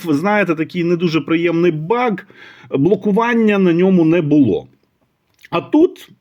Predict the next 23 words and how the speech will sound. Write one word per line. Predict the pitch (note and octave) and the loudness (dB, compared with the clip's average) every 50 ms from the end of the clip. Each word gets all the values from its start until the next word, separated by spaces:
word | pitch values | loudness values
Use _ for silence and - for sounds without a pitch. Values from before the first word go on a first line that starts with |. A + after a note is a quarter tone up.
| _ _ - | _ _ -4
блокування | C#3 C3 B2 D3 D#3+ D#3 - F#3+ F#3 F#3+ A3 G#3+ G#3 G3 F#3+ F#3 | -2 2 4 2 2 2 2 0 2 2 2 0 2 2 2 2
є, | F3+ F3+ F3+ G#3 B3+ C#4 C#4 C4+ - | 2 0 0 2 2 2 2 0 0
і | - F3 | 0 0
воно | D#3 D3+ E3 F3 F#3 G#3 G#3+ G#3 | 2 2 4 2 4 2 2 2
навіть | E3+ D#3+ E3+ F3 F#3 F#3 E3+ - - C3+ - - - _ - | 2 2 2 0 0 0 0 -2 -2 -4 -10 -18 -20 _ -8
механічне. | - A2 A#2+ C#3 D#3+ F3 C3+ - - D#3 D#3+ E3 D#3+ D3 C3+ C3 - - G2 F2+ D#2+ D#2+ - _ _ _ _ _ _ _ _ _ _ _ _ _ - - _ - - - - - - - - - - - - - - - | -2 2 2 4 2 2 0 -2 -4 -4 -2 0 0 0 0 -2 -6 -8 -8 -10 -10 -10 -16 _ _ _ _ _ _ _ _ _ _ _ _ _ -20 -20 _ -20 -20 -20 -20 -20 -20 -20 -20 -20 -20 -20 -20 -16 -6 -2
Отже, | - D4 B3+ D#3+ B2+ D3+ | 0 2 2 2 2 0
найперші | F#3 B3 C4 - E4 D4 - - B3+ | 0 0 0 0 0 0 0 0 0
враження. | G3+ D#3+ A#2 F#2+ F2+ - F#2+ F2+ E2 D#2+ F#2 | 0 0 -2 -4 -6 -8 -12 -18 -18 -16 -10
Давайте | G#2 C3+ G3+ A3+ A3 - D#3 | -4 -2 0 0 0 -2 -4
так: | B2+ G2 F#2 - | -6 -6 -8 -6
найперші | B2 C3 C3+ F3 F#3 D3+ B2 C#3+ | -4 -4 -2 -2 -2 -2 0 -2
враження | C3+ - B3+ C#4 F#3 F3+ F3 D#3+ | -2 0 0 0 0 0 0 2
і | C#3+ C3 | 2 2
найперші | B2 A#2 B2 D#3+ D3+ C#3+ - - - - | 0 0 0 -2 -2 -2 -4 -4 -6 -6
емоції. | A#2 G2+ F2+ - - - - - - - - _ _ _ _ _ - C#3 | -6 -10 -10 -10 -14 -20 -20 -20 -20 -20 -20 _ _ _ _ _ -6 -2
Е, | C#3 C3+ C3 C3 | -2 0 2 2
майбутнє | C3 B2+ C3 D#3+ G#3 G#3 D#3+ A#2+ A#2+ E3 C#4 D4+ C#4+ D4 - E3 F3 F#3 F#3 F3 | 2 2 2 2 2 0 0 -2 0 2 2 2 2 0 -2 0 0 2 2 2
не | E3+ D#3+ D#3 | 2 0 -2
те, | - - E4+ F4 | -2 0 -2 -2
щоб | - - - G3+ D#3+ C3+ B2 | -2 -2 -4 -4 -2 -2 -2
вже | A#2 C3+ D3 | -2 0 0
настало, | C#3 C#3 C3 B2+ - - - C3 G#2 F#2+ F2 D#2+ D2 - | 0 0 -2 -4 -8 -8 -8 -6 -6 -6 -6 -8 -12 -18